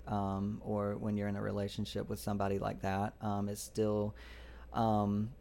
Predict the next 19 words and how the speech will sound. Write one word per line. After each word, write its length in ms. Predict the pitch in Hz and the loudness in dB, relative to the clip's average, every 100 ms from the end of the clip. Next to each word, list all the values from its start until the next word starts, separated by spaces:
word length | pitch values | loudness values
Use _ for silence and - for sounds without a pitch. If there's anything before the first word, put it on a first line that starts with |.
| - | -8
because 260 | - - 120 | -4 2 4
that's 220 | 120 117 | 6 4
still, 320 | - - 123 | 2 6 8
like, 200 | 113 110 | 8 6
an 100 | 107 | 2
issue 520 | 107 110 - 113 110 104 | 2 0 2 2 4 6
with, 200 | 104 107 | 4 6
like, 400 | 104 95 - - - - - - - | 6 6 2 -8 -18 -20 -20 -20 0
with, 120 | 120 | 6
like, 180 | 113 107 | 6 6
the 100 | - | 4
Lord, 440 | 104 101 113 104 98 | 4 8 8 8 6
like, 160 | 104 | 4
that's 240 | 110 104 - | 4 2 2
a 100 | 101 | 0
personal 440 | - 104 104 104 | 2 -2 0 -2
issue 280 | 104 101 107 | -2 -2 0
with 240 | 98 98 - | 0 0 0
you, 360 | 104 95 101 | 2 4 2